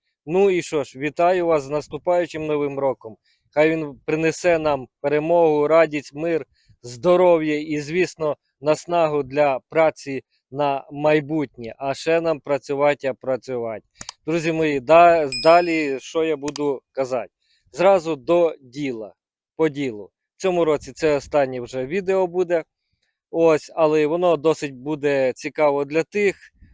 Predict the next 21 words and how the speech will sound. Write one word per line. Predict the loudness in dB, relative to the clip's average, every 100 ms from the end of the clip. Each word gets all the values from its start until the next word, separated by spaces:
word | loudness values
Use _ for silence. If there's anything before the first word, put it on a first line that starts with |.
| _
хто | _ -2 2 4 2 0
інтересується | -8 -2 0 0 0 0 0 -4
бджолами | -6 0 2 4 4 2 0 0 -2 -2
вароа | -2 -2 0 2 2 4 2 0
толерантними. | -4 -2 -2 0 -2 -4 -12 _ -20 -20 _ _ _ _ _ _ _ _ _ _ _ -4
Ну, | 0 0 0 _ _ _ _ -4
в | -2 -2 2
побуту | 4 4 0 -4 -8 -8 -12 _ _ -6
на | 0
їх | 0 0 -4 -4
кажуть, | 0 0 -2
що | -8 -4
вон | -4 0
то | 0 0
лінія | -2 -2 0 0
вароа | 2 2 4 2
толеранс. | 0 -6 -4 -6 -8 -16 -20 _ _ _ -10
Ну, | -2 0 0 -4 -4
на | -2
самому | 0 0 2 0 -2 -4
ділі, | -6 -6 -4 -4